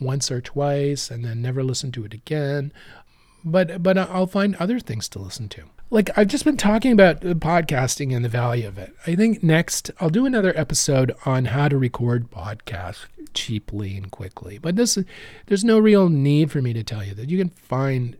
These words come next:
find this out on your own. The, the, the three tips I'll give you is don't, okay, buy the best microphone you can afford, all right? Don't go over budget,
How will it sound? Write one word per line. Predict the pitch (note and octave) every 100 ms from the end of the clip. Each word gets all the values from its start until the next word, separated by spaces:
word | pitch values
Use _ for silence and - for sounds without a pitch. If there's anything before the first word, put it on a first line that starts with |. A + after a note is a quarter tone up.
| _ -
find | A2+ A2
this | G#2 -
out | A2 A2+
on | G2+
your | - G2
own. | G2+ A#2+ -
The, | F3 - -
the, | E3+
the | F3 F3+
three | E3 G#3+ A3
tips | G3+ F#3 D#3+
I'll | D3
give | B2+ G#2+
you | F#2 D#2+ D#2+ - - - - - -
is | - C3 B2+ A#2+ A#2 - - _ - - - - - -
don't, | C#3+ G3 A3+ - - - - - -
okay, | - - - - - -
buy | A#2+ C#3+ F3+ B3+ C#4
the | C4 A#3
best | F3 C#3+ D#3+ G3 - E3
microphone | C#3+ D#3 E3+ - D#3 C#3
you | C3
can | D3
afford, | C3+ - D#3+ D3 A#2+ F#2+ - _ - - _ -
all | C#3
right? | A#3 - _ _ - - -
Don't | D#3+ G#3+
go | C4 F#3+
over | E3+ D#3+
budget, | A#2+ A#2+ A#2+ G#2+ G#2